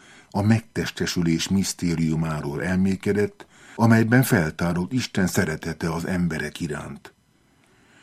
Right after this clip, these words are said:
Az Emmanuel közösségnek különösképpen is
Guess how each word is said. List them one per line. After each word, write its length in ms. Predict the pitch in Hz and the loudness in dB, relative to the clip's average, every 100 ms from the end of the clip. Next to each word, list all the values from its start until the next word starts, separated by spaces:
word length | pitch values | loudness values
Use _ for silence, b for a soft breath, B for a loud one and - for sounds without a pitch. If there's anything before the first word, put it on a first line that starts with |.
| b b b | b b b
Az 180 | 85 - | -4 0
Emmanuel 560 | 117 123 127 127 123 | 4 6 6 6 4
közösségnek 800 | 117 117 110 107 - 113 110 110 | 4 0 0 -2 0 2 2 0
különösképpen 920 | - 139 92 87 80 - 92 - 92 | 4 4 6 2 -2 -4 -4 -2 0
is 280 | 101 95 - | 0 -2 -8